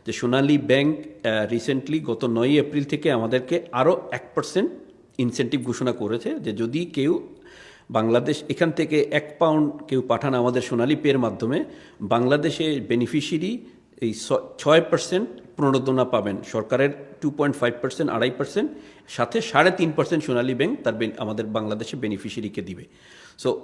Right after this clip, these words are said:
আপনি যদি চিন্তা করেন যে এটা, এবং, এবং ইউকেতে আমি বলবো যে বাংলাদেশের কোনো ব্যাংকও দিচ্ছে না, এবং ইউকে থেকে, আহ,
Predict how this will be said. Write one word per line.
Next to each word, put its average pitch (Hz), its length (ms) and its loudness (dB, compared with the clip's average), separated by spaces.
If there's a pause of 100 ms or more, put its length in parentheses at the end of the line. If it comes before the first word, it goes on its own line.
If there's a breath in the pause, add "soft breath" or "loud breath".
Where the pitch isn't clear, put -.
(140)
আপনি 131 240 -4
যদি 135 220 -2
চিন্তা 175 280 2
করেন 117 240 0
যে 110 100 -2
এটা, 110 120 0
এবং, 139 300 0
এবং 120 340 -4
ইউকেতে 175 380 2
আমি 151 140 4
বলবো 135 140 2
যে 127 60 0
বাংলাদেশের 135 580 0
কোনো 147 220 2
ব্যাংকও 135 320 0
দিচ্ছে 143 280 0
না, 185 160 -2
এবং 131 300 0
ইউকে 139 280 0
থেকে, 170 420 0
আহ, - 480 -12